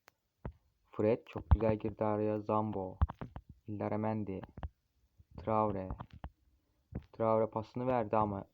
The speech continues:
ya şunu düzgün yapın ya. Zuber. Omrani. Yeniden Zuber. Traore kaydı ve çok güzel bir kayarak müdahale.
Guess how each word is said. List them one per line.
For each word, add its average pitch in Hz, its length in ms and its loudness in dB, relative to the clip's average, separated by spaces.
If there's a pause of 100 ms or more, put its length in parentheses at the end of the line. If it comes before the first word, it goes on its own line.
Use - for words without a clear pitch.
(160)
ya 98 220 -6 (220)
şunu 110 280 -6
düzgün 104 260 -8
yapın 104 280 -6
ya. 98 280 -12 (1080)
Zuber. 110 500 0 (1000)
Omrani. 110 800 -2 (1120)
Yeniden 107 320 2
Zuber. 110 540 -2 (380)
Traore 139 440 8
kaydı 110 400 0
ve 101 320 -2 (400)
çok - 240 0
güzel 104 340 0
bir 98 140 -10
kayarak 95 440 -8
müdahale. 98 560 -2